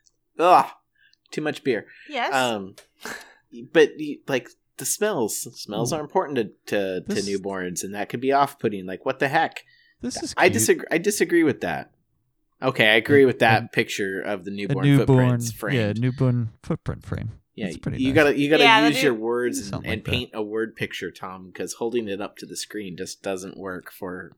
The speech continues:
Speaker 1: for an audio, uh,
Speaker 3: Thank
Speaker 1: medium.
Speaker 3: you. Thank you, Marty.
Speaker 2: Yeah, so it's basically stuff, uh, birthstone, zodiac stuff for the baby, or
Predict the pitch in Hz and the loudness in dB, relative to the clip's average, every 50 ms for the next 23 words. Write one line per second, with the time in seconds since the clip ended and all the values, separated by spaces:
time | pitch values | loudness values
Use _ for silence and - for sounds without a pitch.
0 | _ - 107 95 92 90 85 85 - - 90 90 92 92 90 87 85 87 90 - | _ -12 -12 -10 -10 -12 -14 -14 -12 -10 -10 -8 -8 -8 -10 -12 -12 -12 -14 -16
1 | _ _ _ - - - - _ _ _ - - - _ _ _ - - 101 92 | _ _ _ -20 -20 -20 -20 _ _ _ -20 -20 -20 _ _ _ -16 -12 -12 -10
2 | 90 92 98 98 101 90 117 113 92 - - - _ _ _ _ _ _ _ - | -10 -10 -10 -8 -4 -2 -2 -2 -2 -6 -12 -20 _ _ _ _ _ _ _ -2
3 | 151 127 120 117 - - 92 - - 90 92 95 95 95 101 - _ _ _ _ | 0 0 0 0 0 -4 -8 -6 -6 -6 -6 -4 -6 -8 -8 -10 _ _ _ _
4 | _ _ _ - - _ _ _ - 370 320 320 320 349 - - 349 339 349 - | _ _ _ -20 -20 _ _ _ -10 -4 0 2 2 2 0 0 -2 -4 -4 -4
5 | - 415 427 453 - - 415 403 415 302 302 285 269 262 247 233 208 - - - | -4 -4 -2 -4 -4 -4 -6 -6 -6 -6 -6 -6 -4 -4 -2 -2 -2 -4 -4 -8
6 | - - - - - - 320 330 339 - - - - - - _ _ - - - | -10 -12 -12 -12 -8 -2 0 0 0 0 -2 -8 -20 -20 -20 _ _ -8 -4 -2
7 | 214 214 202 196 185 - - - - - - 226 - - - 285 294 320 320 - | 0 2 2 2 2 2 0 -2 -4 -10 -14 -10 -6 -2 0 0 0 0 -2 -10
8 | - - - - 330 285 269 269 269 262 233 254 262 262 269 262 254 247 233 226 | -16 -12 -6 -4 -2 -2 -2 -2 -6 -8 -8 -6 -6 -6 -6 -6 -4 -4 -4 -4
9 | 233 - - 254 226 233 233 - 233 240 240 208 202 202 175 170 165 - - 190 | -4 -6 -6 -6 -6 -6 -8 -10 -12 -12 -10 -8 -6 -4 -2 -2 -2 -4 -6 -8
10 | 190 262 302 _ _ _ _ _ _ _ _ _ _ _ _ _ - 233 233 240 | -8 -8 -10 _ _ _ _ _ _ _ _ _ _ _ _ _ -2 0 2 2
11 | 233 226 226 214 208 202 208 | 2 2 0 0 -2 -4 -8